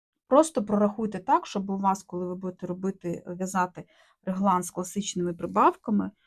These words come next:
е, щоб у вас вони, е, вийшли ну, конкретно, о, однаково, да, щоб воно було. Не кожна пряжа, повторюсь, підійде для того, щоб робити прибавки в кожному другому рядку. А,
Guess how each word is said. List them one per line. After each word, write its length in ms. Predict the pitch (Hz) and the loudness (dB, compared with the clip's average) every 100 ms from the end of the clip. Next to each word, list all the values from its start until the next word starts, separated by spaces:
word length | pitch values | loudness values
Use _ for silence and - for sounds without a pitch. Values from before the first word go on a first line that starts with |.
| _ _ _ | _ _ _
е, 120 | 175 | -10
щоб 240 | 175 190 185 | -8 -8 -6
у 80 | 180 | 2
вас 360 | 226 311 - - | 2 2 -2 -4
вони, 480 | 185 202 240 247 - | 0 2 0 -4 -6
е, 200 | 185 185 | -6 -6
вийшли 640 | 190 240 247 - 226 226 _ - - - - - - - _ 247 233 208 | -4 -4 -4 -6 -6 -6 _ -10 -6 -6 -8 -12 -16 -20 _ _ _ -4
ну, 240 | 214 190 _ _ | -2 -2 _ _
конкретно, 800 | 185 180 214 254 220 196 190 | -8 -4 -2 -2 0 2 2
о, 580 | 180 - 180 175 175 196 196 208 | -4 -8 -10 -10 -12 -14 -18 -16
однаково, 600 | 190 202 175 - 170 175 | -6 -2 -2 -2 -18 -14
да, 200 | 185 247 | -8 -8
щоб 320 | - 185 175 | -10 -18 -16
воно 180 | 180 180 | -10 -8
було. 340 | 196 170 175 _ _ _ _ _ _ _ - | -10 -14 -16 _ _ _ _ _ _ _ 0
Не 140 | 226 | 0
кожна 400 | 233 269 262 226 | 2 0 2 0
пряжа, 400 | 208 214 254 262 | 2 4 4 2
повторюсь, 540 | 262 190 196 180 175 | -6 -12 -8 -6 -8
підійде 520 | - 185 175 208 214 202 | -8 -12 -4 -4 -2 -2
для 180 | 180 | -4
того, 300 | 180 - 220 | -6 -4 -4
щоб 300 | 214 - 175 | -6 -10 -10
робити 460 | 175 180 180 185 175 | -8 -8 -6 -8 -8
прибавки 680 | - 170 175 196 254 - 208 | -12 -8 -2 0 0 -2 -12
в 80 | |
кожному 480 | - 180 196 196 180 | -8 -8 0 0 0
другому 460 | 175 180 185 180 175 | -6 -6 -4 -4 -6
рядку. 500 | 175 170 _ 175 170 _ _ _ _ _ _ | -10 -14 _ -20 -20 _ _ _ _ _ _
А, 220 | 175 180 | -6 -6